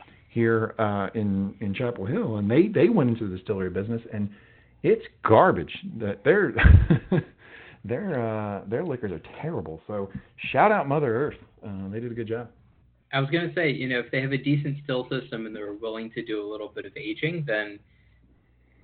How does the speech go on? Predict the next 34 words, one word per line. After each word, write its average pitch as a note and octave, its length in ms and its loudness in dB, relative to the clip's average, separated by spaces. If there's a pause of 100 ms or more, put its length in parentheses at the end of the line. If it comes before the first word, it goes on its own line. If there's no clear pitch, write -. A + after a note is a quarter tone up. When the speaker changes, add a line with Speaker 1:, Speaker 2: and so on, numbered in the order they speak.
(400)
Speaker 2:
why A2+ 240 -2
not? A2+ 380 0 (240)
Um, G2 520 -2
I C3 60 4
mean, C3+ 180 12
especially C#3+ 680 0
if - 80 -10
they A#2 220 -2
started A2 400 -2
with G#2 200 -10
vodka G#2+ 340 -6
and G#2 180 -10
gin, C3+ 360 -6
'cause A#2 160 -12
those G#2 220 -8
are, A2+ 80 -12 (320)
you C3+ 100 -6
know, G2+ 240 -6
fairly A2+ 320 0 (120)
straightforward, G#2+ 760 -8
clear G#2 280 -12
spirits B2+ 580 -10
that, G#2+ 200 -6 (340)
you B2 80 -8
know, A2+ 100 0
if A2 120 -8
you C3+ 80 -2
can C3+ 160 -2
get B2 220 -4
stuff A#2 220 -10
like A2 180 -6
that A2 260 -4
down G#2 380 -10
and, G2 200 -18